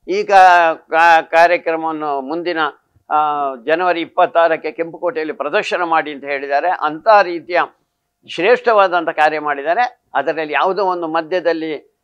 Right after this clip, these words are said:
ಯಾವುದೋ ಒಂದು ಸಣ್ಣ ಘಟನೆಯನ್ನು ಎತ್ತಿ ಹಿಡಿದು ಅದಕ್ಕೆ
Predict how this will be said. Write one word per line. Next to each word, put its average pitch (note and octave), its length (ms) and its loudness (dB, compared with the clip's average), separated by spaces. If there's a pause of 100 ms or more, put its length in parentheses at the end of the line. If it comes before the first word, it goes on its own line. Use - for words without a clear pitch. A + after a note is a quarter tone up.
(140)
ಯಾವುದೋ E3+ 320 0
ಒಂದು E3 180 -6
ಸಣ್ಣ F#3 400 -2
ಘಟನೆಯನ್ನು E3 1120 -2 (220)
ಎತ್ತಿ E3 360 0
ಹಿಡಿದು D3+ 560 -6 (140)
ಅದಕ್ಕೆ E3 380 -2